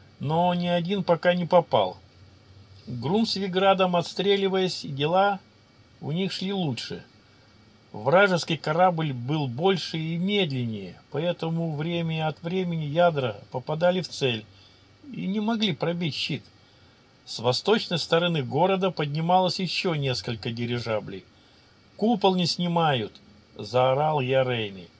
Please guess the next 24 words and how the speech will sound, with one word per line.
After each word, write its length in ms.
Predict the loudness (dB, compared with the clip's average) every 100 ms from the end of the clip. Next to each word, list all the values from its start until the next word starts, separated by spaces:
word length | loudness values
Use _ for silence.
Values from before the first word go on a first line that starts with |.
| _ _ _ -10
«Сама 340 | -2 0 2
вижу!» — 540 | 2 0 0 0 -4 -8
зарычала 800 | -14 -10 -8 -8 -4 -2 -2 -2
она. 220 | -4 -10 -14 _ _ _ _
«Что 240 | -8 -2
делаем?» 540 | 0 4 6 6 2 -4 _ _ _ -20 _ -20 _ _ _ _ -6
«Летим 420 | -4 -2 0 0
к 40 | 2
главному 520 | 8 8 8 2 2
храму!» — 500 | 2 6 6 4 -6 -16 _ -8
крикнул 480 | -8 -6 -6 -6
я, 260 | 0 0 0 -4 -20 -20 _ -8
увидев 440 | -4 -4 -4 -8 -6
энергетический 920 | -4 -2 -2 -6 -8 -8 -8 -8 -8
канал, 560 | -2 0 2 2 0 -4 _ _ _ -14
уходящий 840 | -6 -4 -2 -4 -4 -6 -8 -8
из 180 | -8 -10
шпиля 480 | -14 -10 -8 -4 -6
к 40 |
куполу. 500 | -6 -8 -6 -10 -12 -18 _ -20 -20 _ -8
«Щит 520 | -4 0 0 -2 -8 _ -10
питается 560 | -2 6 6 6 2 0
от 120 | 0
храма. 460 | -2 2 2 0